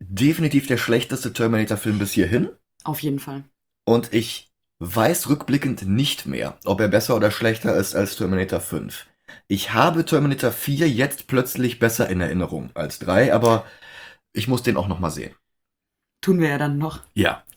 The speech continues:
Speaker 1: Was mich jetzt gerade am meisten interessiert, ist, ob Terminator drei besser oder schlechter ist als das bisherige Schlusslicht auf unserer Time Travel Vigilantes Liste. Das ist The Flash, aber da kümmern wir uns erst am Ende dieser Folge drum.
Speaker 2: Mhm.
Speaker 1: Terminator drei beginnt damit, dass der neue John Connor,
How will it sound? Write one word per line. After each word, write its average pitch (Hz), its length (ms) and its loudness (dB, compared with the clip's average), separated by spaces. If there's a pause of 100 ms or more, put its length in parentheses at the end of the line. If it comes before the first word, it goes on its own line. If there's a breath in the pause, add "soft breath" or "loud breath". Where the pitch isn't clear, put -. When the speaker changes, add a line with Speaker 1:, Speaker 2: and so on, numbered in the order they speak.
(560 soft breath)
Speaker 1:
Was 127 160 0
mich 147 140 0
jetzt 185 140 -2
gerade 147 160 6
am 117 80 2
meisten 135 220 0
interessiert, 123 440 0
ist, - 220 -2
ob 92 100 0
Terminator 113 420 0
drei 98 280 4
besser 123 340 2
oder 110 160 2
schlechter 107 480 0
ist - 160 0
als 101 160 2
das 98 160 -2
bisherige 113 540 0
Schlusslicht 110 600 -2
auf 101 200 0
unserer 98 540 2
Time 98 220 0
Travel 95 220 0
Vigilantes 101 560 2
Liste. 87 280 -2
Das 98 120 -2
ist 101 260 -4
The 101 120 0
Flash, 131 400 0
aber 90 160 0
da 101 80 2
kümmern 113 240 -2
wir 104 80 0
uns 82 100 -2
erst 95 140 0
am 98 100 -2
Ende 101 180 4
dieser 82 200 0
Folge 196 260 0
drum. 196 140 6
Speaker 2:
Mhm. 190 120 4 (480)
Speaker 1:
Terminator 185 400 4
drei 113 260 4
beginnt 139 280 2
damit, 120 380 4
dass 104 140 2
der 95 120 4
neue 107 380 8
John 92 320 2
Connor, 131 480 4